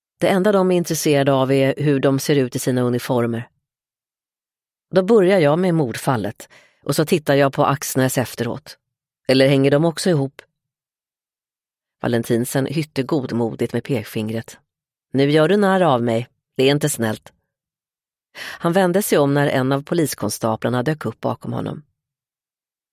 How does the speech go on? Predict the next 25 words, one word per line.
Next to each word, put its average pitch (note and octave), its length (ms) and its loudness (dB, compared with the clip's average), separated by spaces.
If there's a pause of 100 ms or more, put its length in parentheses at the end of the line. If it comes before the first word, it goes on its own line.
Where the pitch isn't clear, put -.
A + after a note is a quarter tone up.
(480)
"Vad D3+ 180 2
är G#3+ 160 4
det?" C#3 160 0 (440)
gläfste B2 340 -6
han. A2+ 200 -10 (840)
Den C3 140 -2
unge C3 200 4
mannen D3+ 460 2
rodnade C#3 500 0
ända C3 280 -2
upp C3 120 -4
till C#3 120 -6
hårfästet. C#3 640 -4 (1040)
"Det F3 160 0
är F3+ 120 4
en - 80 2
ung G#3 260 4
dam G3 280 2
som E3+ 180 0
absolut C#3+ 480 0
vill D3 140 0
tala C3+ 320 2
med B2+ 120 2
er, A#2 100 0
Valentinsen. A#2+ 640 -2